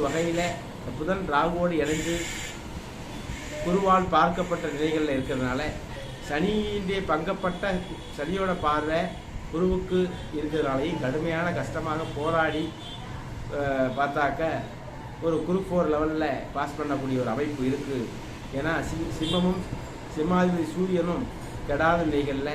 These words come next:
அரசு வேலை கிடைக்கும் அப்படின்னு நம்ம ப-, பலன் சொல்லி அனுப்பணும். இப்ப நடக்கக்கூடிய ராகு தசை, ராகு புத்தி முடியணும் அப்படின்னும். அதாவது இருபத்-, எப்ப முடியுதுன்னா இருபத்தொன்பது மூணு ரெண்டாயிரத்தி இருபத்தாறு பிறகு முடியுது. அடுத்து வரக்கூடிய ராகு தசையில குரு புத்தியில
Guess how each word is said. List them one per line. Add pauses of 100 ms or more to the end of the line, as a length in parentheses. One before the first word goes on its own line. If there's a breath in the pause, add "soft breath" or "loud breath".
(160)
அரசு
வேலை
கிடைக்கும்
அப்படின்னு
நம்ம (120)
ப-,
பலன்
சொல்லி
அனுப்பணும். (680)
இப்ப
நடக்கக்கூடிய
ராகு
தசை, (500)
ராகு
புத்தி
முடியணும் (180)
அப்படின்னும். (120)
அதாவது
இருபத்-, (440)
எப்ப
முடியுதுன்னா
இருபத்தொன்பது
மூணு
ரெண்டாயிரத்தி
இருபத்தாறு
பிறகு
முடியுது. (440)
அடுத்து
வரக்கூடிய
ராகு
தசையில
குரு
புத்தியில